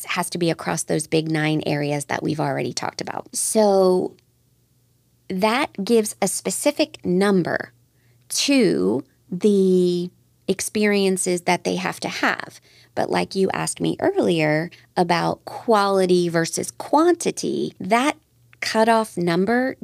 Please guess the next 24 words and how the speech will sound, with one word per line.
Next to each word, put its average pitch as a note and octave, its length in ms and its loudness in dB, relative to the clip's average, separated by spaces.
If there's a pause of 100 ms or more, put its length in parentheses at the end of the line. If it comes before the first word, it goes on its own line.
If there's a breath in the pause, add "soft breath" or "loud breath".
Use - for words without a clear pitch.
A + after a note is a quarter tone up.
doesn't F#3+ 420 2
necessarily F3 1300 2 (360 soft breath)
speak - 540 -2
to F#3+ 500 0
the E3+ 120 -2
quality G3 880 2 (120)
of F3 200 0
what G3+ 340 0
those F3+ 480 2
hours D#3+ 840 0 (180)
have E3+ 280 -4
been. E3+ 360 0 (200)
And F#3+ 300 4
we're G#3 100 0
talking F#3+ 540 -4
nationally, F#3+ 920 2 (180)
you F3+ 120 0
know, D#3 220 0
across D#3+ 420 -4
all F3 140 4
programs D3+ 800 0
and D#3+ 180 0
everything. F3 500 -4
So F3 460 2